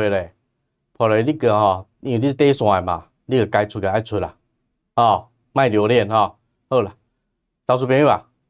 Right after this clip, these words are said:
卡拄好讲足济吼，工商的嘛，拢是吼，投资朋友扫老师的Q R code 嘛，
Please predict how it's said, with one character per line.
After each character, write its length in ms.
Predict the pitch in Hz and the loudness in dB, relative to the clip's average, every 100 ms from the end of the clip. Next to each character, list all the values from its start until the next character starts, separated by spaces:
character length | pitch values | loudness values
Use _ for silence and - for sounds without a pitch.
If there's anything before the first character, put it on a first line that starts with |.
| _ _ _ _ | _ _ _ _
卡 140 | - | -2
拄 100 | 131 | 2
好 100 | 147 | 0
讲 240 | 113 135 131 | 0 -4 -4
足 100 | 156 | -4
济 200 | 123 104 | -2 0
吼， 240 | 101 95 - | 0 -2 -2
工 180 | 113 | -2
商 220 | 113 127 117 | 0 -2 0
的 100 | 113 | -2
嘛， 220 | 87 - _ _ _ _ _ _ _ _ _ _ - | -2 -6 _ _ _ _ _ _ _ _ _ _ -4
拢 120 | 135 | -4
是 160 | 127 107 | -2 0
吼， 340 | 101 92 78 - _ _ _ | 0 -2 -6 -18 _ _ _
投 100 | 113 | -4
资 120 | 113 117 | 0 2
朋 80 | 135 | 2
友 140 | 131 | 0
扫 380 | 113 - 127 123 _ _ | -2 0 0 0 _ _
老 120 | 107 104 | -4 -2
师 120 | 131 | -2
的 40 | |
Q 180 | - 127 | 0 0
R 80 | 98 | 2
code 200 | 135 110 | 2 0
嘛， 160 | 87 | -2